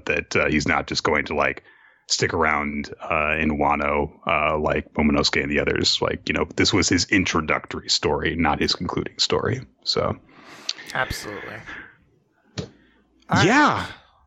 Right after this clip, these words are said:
Speaker 2: Let's do it.
Speaker 1: <sighs>
Speaker 2: M V P and chapter of the week, Nick.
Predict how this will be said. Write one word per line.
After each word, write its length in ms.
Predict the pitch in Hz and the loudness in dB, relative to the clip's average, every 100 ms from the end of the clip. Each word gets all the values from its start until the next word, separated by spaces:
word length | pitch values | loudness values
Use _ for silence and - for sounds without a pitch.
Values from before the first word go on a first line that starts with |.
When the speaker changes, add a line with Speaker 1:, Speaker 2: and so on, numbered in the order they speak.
| _ - | _ -12
Speaker 2:
Let's 300 | 147 - - | -12 -6 2
do 220 | 208 226 | 4 4
it. 120 | - - | 2 -4
Speaker 1:
<sighs> 80 | 156 | -6
Speaker 2:
M 160 | 190 | -6
V 240 | 180 202 170 | -4 -6 -4
P 540 | - 196 196 165 135 | -6 -6 -6 -6 -8
and 180 | 135 127 | -12 -12
chapter 640 | - 160 180 - - 180 | -6 0 0 0 0 2
of 100 | 160 | 2
the 100 | 135 | -2
week, 380 | 127 170 175 - | -4 -8 -10 -18
Nick. 480 | 113 113 117 - | -14 -14 -14 -20